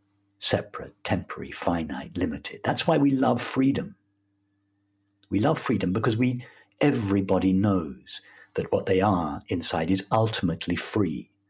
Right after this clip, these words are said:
It's why we resist anything that curtails our freedom. So what everybody is really seeking is to be divested of the sense of separation. And in the flow, one is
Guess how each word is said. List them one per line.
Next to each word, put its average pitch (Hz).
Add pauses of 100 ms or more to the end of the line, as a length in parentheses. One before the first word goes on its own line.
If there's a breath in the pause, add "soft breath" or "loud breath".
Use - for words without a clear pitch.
It's -
why 104
we 107
resist 107 (500 loud breath)
anything 98
that -
curtails 92 (100)
our 87
freedom. - (560 loud breath)
So -
what 165
everybody 101
is 82
really 101
seeking 80
is 110
to -
be 101
divested 98 (580 loud breath)
of -
the 95
sense 87
of 85
separation. - (840 loud breath)
And - (400)
in 170
the 127
flow, 98 (260 loud breath)
one 104
is 104